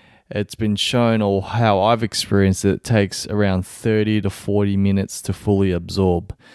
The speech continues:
So before any, you know, stressful event like a flight, exam, test or anything like that, thirty or forty minutes before,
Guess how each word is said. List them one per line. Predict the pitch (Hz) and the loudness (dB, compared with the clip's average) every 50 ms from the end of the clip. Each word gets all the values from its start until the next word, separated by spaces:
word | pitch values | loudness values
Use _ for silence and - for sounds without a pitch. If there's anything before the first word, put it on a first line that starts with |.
| - - - - _ | -20 -20 -20 -20 _
So | - - - 104 101 104 | -10 -4 0 0 2 2
before | 95 110 104 - - - 120 120 123 123 120 | 2 0 -4 -4 -2 0 2 4 4 4 2
any, | - - 110 110 110 107 104 104 104 101 - - _ - | 0 0 0 2 2 2 2 2 0 -2 -4 -6 _ -8
you | 90 101 | -4 -2
know, | 98 98 95 | -2 0 -2
stressful | 98 - - - 101 98 - - 104 101 | -2 -4 -2 -2 -2 0 0 0 0 0
event | 92 92 101 98 92 90 | 2 2 2 0 0 0
like | 95 95 - | -2 -4 -4
a | 98 | -6
flight, | 92 - - - 101 101 98 98 92 - | -8 -10 -8 -4 0 2 2 2 0 -2
exam, | - 98 92 87 98 95 95 95 95 92 | -6 -12 -8 -4 -2 0 0 0 0 -2
test | 90 - - 104 95 92 - - | -2 -2 -2 0 0 0 -2 -4
or | 104 101 | -2 0
anything | 101 101 95 - - 101 | 0 0 0 0 0 0
like | 95 92 92 - - | 2 2 0 0 -2
that, | - 107 113 127 135 - _ _ - - - _ _ _ _ _ | -2 0 0 0 -2 -4 _ _ -20 -20 -20 _ _ _ _ _
thirty | _ - - - 120 117 110 117 110 | _ -12 -6 -2 0 0 2 0 0
or | |
forty | 101 - - 113 107 107 | -2 0 0 0 2 2
minutes | 107 107 104 101 - | 2 2 2 0 -2
before, | - 98 - - 110 110 117 123 127 127 120 | -4 -10 -6 -2 0 0 2 2 0 -2 -6